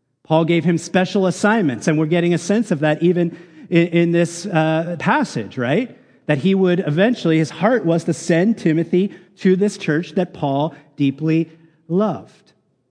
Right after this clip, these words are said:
What is Paul ultimately doing when it comes to Timothy in the eyes of the Philippian church? He's holding Timothy up as someone to look up to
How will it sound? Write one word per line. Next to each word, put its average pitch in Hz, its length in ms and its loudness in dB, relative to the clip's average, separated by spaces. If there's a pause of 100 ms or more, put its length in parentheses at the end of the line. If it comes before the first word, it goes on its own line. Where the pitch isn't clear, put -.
(540)
What 233 200 -2
is 349 140 -4
Paul 139 520 -2
ultimately 131 640 -6
doing 113 340 -4
when 120 140 -4
it - 100 -14
comes 117 280 -8
to - 100 -14
Timothy 131 580 -6 (580)
in 135 120 -2
the 123 140 -2
eyes 127 480 -4
of 117 580 -6
the 131 80 -8
Philippian 120 800 -6
church? 135 500 -6 (1080)
He's 185 180 0
holding 269 360 0
Timothy 175 540 0
up 143 320 -2
as 135 180 -4
someone 117 760 -2 (440)
to 139 140 -4
look 143 240 -6
up 135 220 -6
to 101 400 -12